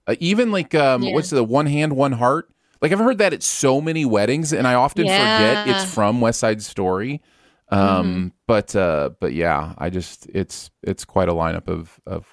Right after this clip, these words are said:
Speaker 1: classic songs.
Speaker 2: And I, and I will say too, even though we kind of riffed on, um, Ansel a little bit, I,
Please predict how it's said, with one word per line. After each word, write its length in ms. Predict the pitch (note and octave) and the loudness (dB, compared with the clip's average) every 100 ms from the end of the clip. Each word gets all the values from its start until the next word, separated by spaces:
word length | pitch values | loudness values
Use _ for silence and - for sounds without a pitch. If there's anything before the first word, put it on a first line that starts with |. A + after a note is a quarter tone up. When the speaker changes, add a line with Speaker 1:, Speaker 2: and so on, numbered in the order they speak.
| _ | _
Speaker 1:
classic 320 | C2+ - - | -8 -6 -8
songs. 440 | - E2+ F2 - - _ _ _ C4+ | -6 -4 -6 -10 -18 _ _ _ -2
Speaker 2:
And 120 | D4+ | -2
I, 40 | |
and 160 | - C#4 | 0 0
I 60 | |
will 200 | C#4 D#4 | 2 0
say 220 | D4+ C4 A#3 | 2 0 0
too, 280 | - A3 | -2 -2
even 240 | G3+ G#3+ A3 | -2 -2 2
though 120 | G3 | 2
we 360 | F#3 F3+ D#3+ - - | 0 -4 -8 -14 -8
kind 180 | G3 | -6
of 100 | E3+ | -6
riffed 400 | D#3 E3+ E3 - | -6 -8 -8 -8
on, 180 | E3 D#3+ | -8 -8
um, 460 | D#3 D3+ D3 D#3+ G3 _ _ G3 | -8 -8 -10 -14 -16 _ _ -6
Ansel 380 | F3+ D#3+ D#3+ | -6 -2 -2
a 20 | D3+ | -2
little 200 | E3 D3+ | -6 -6
bit, 240 | D3+ D#3 - | -6 -6 -2
I, 260 | E3+ F3+ | 0 0